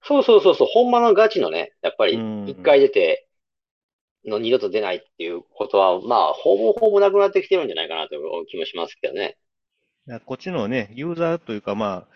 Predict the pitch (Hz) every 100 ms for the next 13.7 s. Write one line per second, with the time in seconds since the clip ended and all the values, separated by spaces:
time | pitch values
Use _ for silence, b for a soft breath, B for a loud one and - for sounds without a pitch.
0 | b b b - 160 165 185 120 - 120
1 | 107 98 98 110 _ - 110 - 156 120
2 | 151 113 113 92 82 123 127 - 117 117
3 | 90 90 160 127 92 80 - 92 135 -
4 | _ _ _ _ - 196 196 180 202 277
5 | 160 135 147 110 - 156 170 208 214 220
6 | 208 240 240 269 185 117 123 110 170 220
7 | 165 233 226 220 208 208 208 208 202 _
8 | _ _ - 185 151 85 - - 123 131
9 | 147 170 123 76 _ - 131 143 107 113
10 | 107 98 92 - _ _ - 131 151 143
11 | 143 151 131 113 104 98 110 - - 104
12 | - 123 120 120 101 - - 127 101 101
13 | - 135 131 113 - -